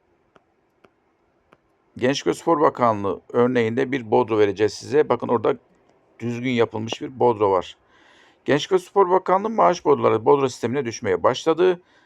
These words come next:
Puantaj on beş Temmuz ile Ağustos, Ağustos ayının on dördü arası olacaktır. Geri vergisi indirimi bin elli bir lira on bir kuruş, damga vergisi indirimi kırk dokuz lira on bir kuruş olacaktır. Bakın Çağlar Durmaz'ın kendi maaş bodrosu burada.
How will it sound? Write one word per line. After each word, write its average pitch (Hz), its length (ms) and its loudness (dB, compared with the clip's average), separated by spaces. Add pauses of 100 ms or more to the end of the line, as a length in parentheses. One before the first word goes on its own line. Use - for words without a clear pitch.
(280)
Puantaj 160 420 2
on 180 240 2
beş 180 160 2
Temmuz 180 380 -2
ile 196 100 0
Ağustos, - 580 0
Ağustos 160 420 0
ayının 151 240 -2
on 156 220 0
dördü 127 220 2
arası 107 260 0
olacaktır. 117 580 -2 (440)
Geri 151 240 2
vergisi 160 320 2
indirimi 147 320 -6
bin 165 120 -6
elli 139 300 -2
bir 143 120 -4
lira 117 120 2
on 143 140 2
bir 160 100 -4
kuruş, 165 320 -6
damga 147 260 2
vergisi 123 300 2
indirimi 131 360 -8 (200)
kırk - 180 -10
dokuz 156 260 -6
lira 165 80 2
on 156 120 0
bir 139 60 -8
kuruş 135 220 -6
olacaktır. 107 540 -4 (400)
Bakın 185 200 -6
Çağlar 160 400 2
Durmaz'ın 165 320 -4
kendi 156 400 -2
maaş 156 380 2
bodrosu 113 520 -4 (300)
burada. 80 300 -8